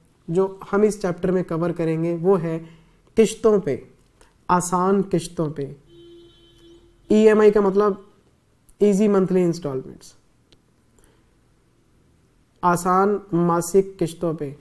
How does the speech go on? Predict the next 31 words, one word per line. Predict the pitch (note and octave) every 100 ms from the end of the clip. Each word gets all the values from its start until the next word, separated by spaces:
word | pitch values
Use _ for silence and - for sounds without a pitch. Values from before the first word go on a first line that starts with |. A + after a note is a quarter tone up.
| _ -
सर, | - G3 E3+
सर, | - E3+
सर, | E3 F3 E3
सर, | - E3
सर, | D#3+ E3+ E3 - _ _ _
इंस्टॉलमेंट | F#3+ F3+ F#3+ F3 F#3 F#3+
सेल | G3 F#3 F3+
तो | F3+
ठीक | F3 F#3+ F3+
है, | E3 E3+ - _ _ F#3+
क्या | F3
ये | G3
ज़रूरी | F3 F3 F3+ G#3
है | G#3+
कि | G#3+ A3
इंस्टॉलमेंट | F#3 F3 F3+ F3+ G3 G3+
मंथली | E3+ F3 F#3+ G#3+ A3
बेसिस | G#3 G#3 G3+
पे | - G3+
हो? | G3 G3+ - _ E3
ना, | D3+ - _ _ _ _ _ _ _
ना, | D#3 C#3+
ना, | C#3 - E3
ना। | E3 _ _ _ _ _ _ -
इंस्टॉलमेंट | E3+ - E3+ E3+ F3 D#3+
मंथली | D#3 E3+ F3
बेसिस | F3 F3 F3+
पे | -
हो | F3+
सकते | F3 E3+ -
हैं | F3+